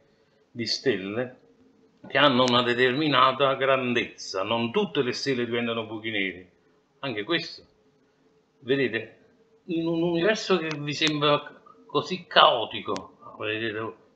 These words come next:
da questa immagine che fa da sfondo al mio video, ha l'ordine nel disordine. Sì, perché in questo che sembra disordine c'è ordine.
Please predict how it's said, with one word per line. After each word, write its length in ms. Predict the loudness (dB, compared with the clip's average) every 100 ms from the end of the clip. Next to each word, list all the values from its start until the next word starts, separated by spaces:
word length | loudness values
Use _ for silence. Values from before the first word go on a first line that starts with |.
| _
da 140 | -10 -8
questa 320 | -6 -8 -8
immagine 580 | 0 0 0 -4 -4 -6
che 240 | -8 -12 -18 _ _ _ _ _ _ -16
fa 180 | 4 4
da 120 | 4
sfondo 440 | 0 -2 -2 0 0
al 100 | 0
mio 160 | -2
video, 400 | -2 -4 -4 -2 -2 -4 _ _ _ -20 -20 -20 _ 0
ha 360 | 4 4 2 -4
l'ordine 1040 | 0 8 10 8 2 -2 0 0 -4 -14 _
nel 440 | -4 -2 -2 -4
disordine. 840 | -12 -8 -8 -8 -12 -12 -12 -14 _ _ _
Sì, 120 | -12
perché 260 | -4 -4 -2
in 120 | -4
questo 480 | -2 -2 -2 -6 -6 -14 -18 _ _
che 100 | -10
sembra 380 | -6 -4 -2 -2
disordine 760 | -4 -4 -4 -4 -10 -10 -16 _
c'è 220 | -14 -4
ordine. 480 | -4 -6 -16 -20